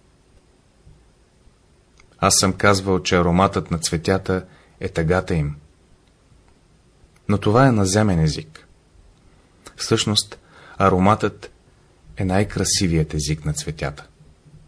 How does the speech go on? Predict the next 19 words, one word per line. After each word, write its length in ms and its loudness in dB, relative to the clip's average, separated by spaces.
На 140 -6
него 400 -2
говорят 560 -4
те. 220 -8
Седя 320 0
край 200 2
някой 340 0
кошер 340 0
и 80 2
виждам, 420 0
че 200 -2
излизат 580 2
повече 420 2
пчели 320 0
навън, 400 0
а 60 -6
по-малко 500 2
се 160 0
връщат. 600 -4